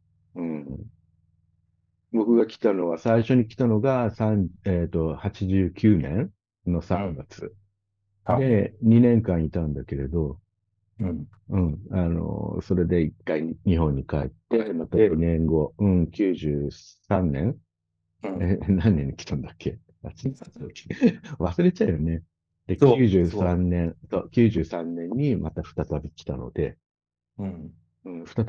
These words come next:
Speaker 1: び来てからももう三十年になりましたね。うん。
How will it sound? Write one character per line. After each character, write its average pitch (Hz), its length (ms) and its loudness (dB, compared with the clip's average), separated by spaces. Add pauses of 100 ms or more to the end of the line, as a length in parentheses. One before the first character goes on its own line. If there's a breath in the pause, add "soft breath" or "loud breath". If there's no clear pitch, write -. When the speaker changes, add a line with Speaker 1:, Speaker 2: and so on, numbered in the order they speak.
Speaker 1:
び 104 100 2
来 - 80 -16
て 104 120 2
か 90 120 0
ら 78 100 0
も 76 140 0
も 76 220 0
う - 40 -12
三 78 240 -2
十 80 160 -2
年 64 160 -6
に 60 120 -10
な 55 80 -8
り 117 100 -10
ま 113 140 -10
し - 100 -18
た - 80 -14
ね。 76 320 -10 (3000)
う 110 60 -20
ん。 113 180 -20